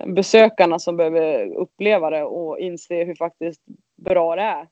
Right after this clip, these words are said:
Så det är väl typ den myten jag skulle vilja döda, att det, att vi inte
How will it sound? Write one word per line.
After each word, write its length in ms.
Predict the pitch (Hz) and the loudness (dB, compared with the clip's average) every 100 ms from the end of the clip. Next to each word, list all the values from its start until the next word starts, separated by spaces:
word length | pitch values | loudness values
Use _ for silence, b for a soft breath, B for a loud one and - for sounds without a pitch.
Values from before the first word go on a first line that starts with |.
| _ _ _ _ _ _ _ _ _ _ _ _ _ | _ _ _ _ _ _ _ _ _ _ _ _ _
Så 140 | - 196 | -16 -8
det 80 | 190 | -4
är 60 | |
väl 120 | 190 | -4
typ 280 | 185 208 185 | -4 -6 -2
den 260 | 180 180 196 | -2 0 -2
myten 380 | 175 170 - 160 | -4 -4 -8 -6
jag 180 | 170 170 | -8 -4
skulle 240 | 170 170 | -2 -2
vilja 160 | 170 185 | -2 0
döda, 320 | - 87 - | 2 2 -2
att 120 | - | -6
det, 260 | - 60 175 - - | -4 -4 -4 -14 -8
att 140 | 175 | -6
vi 140 | 175 175 | 2 2
inte 440 | 165 - 175 | 2 0 0